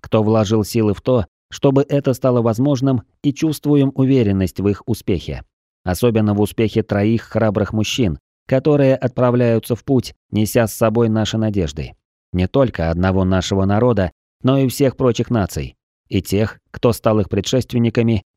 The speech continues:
и тех, что последуют по их стопам.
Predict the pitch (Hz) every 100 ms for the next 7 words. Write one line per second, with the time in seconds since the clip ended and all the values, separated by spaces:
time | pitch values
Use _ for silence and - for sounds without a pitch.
0 | _ 127 - 139 135 - _ _ - 147
1 | 143 127 135 131 117 117 110 110 92 92
2 | - - 87 78 65